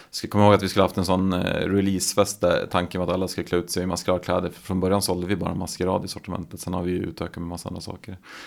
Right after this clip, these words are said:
Eh, och, och när vi skulle starta där i, i, i oktober, september, oktober, november tvåtusen nio så hade vi inget, vi hade inte hunnit fått första, våra första varor. Så att på den här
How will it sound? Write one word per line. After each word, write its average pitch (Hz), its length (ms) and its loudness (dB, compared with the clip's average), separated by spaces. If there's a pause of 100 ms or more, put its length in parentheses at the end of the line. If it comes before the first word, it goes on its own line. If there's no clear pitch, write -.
(180)
Eh, 90 500 4
och, 95 360 0
och - 180 -6
när 98 80 2
vi 95 80 2
skulle 95 140 -2
starta 98 320 2
där 95 180 4
i, 90 100 2
i, 87 640 0 (140)
i 85 280 -4
oktober, 85 840 0
september, 85 360 -4
oktober, 85 240 -4
november 87 340 -2
tvåtusen 82 240 -8
nio 87 200 -2
så 92 260 -4 (100)
hade 90 260 -2
vi 98 80 2
inget, 90 200 -2
vi 90 120 -2
hade 95 160 4
inte 104 120 -2
hunnit 85 200 -4
fått - 240 -4
första, 85 240 -4
våra 85 120 0
första 85 280 -8
varor. 95 440 0
Så 95 120 -4
att 85 80 -6
på 90 80 -4
den 87 120 0
här 90 80 -4